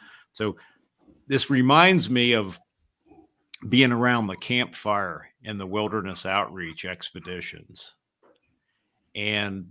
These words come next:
one thing that I've really come to appreciate, and it's really, and maybe it's because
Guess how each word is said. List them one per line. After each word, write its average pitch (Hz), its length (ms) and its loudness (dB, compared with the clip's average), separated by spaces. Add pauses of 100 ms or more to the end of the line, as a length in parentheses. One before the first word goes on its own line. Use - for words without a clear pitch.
one 131 300 4
thing 117 400 0
that 101 260 -4 (260)
I've 92 240 -8
really 123 400 0
come 120 440 -4
to 101 160 -2
appreciate, 101 1000 -4
and 104 140 -10
it's 101 220 -10
really, 120 640 2 (600)
and 123 160 0
maybe 185 340 4
it's - 160 0
because 127 640 0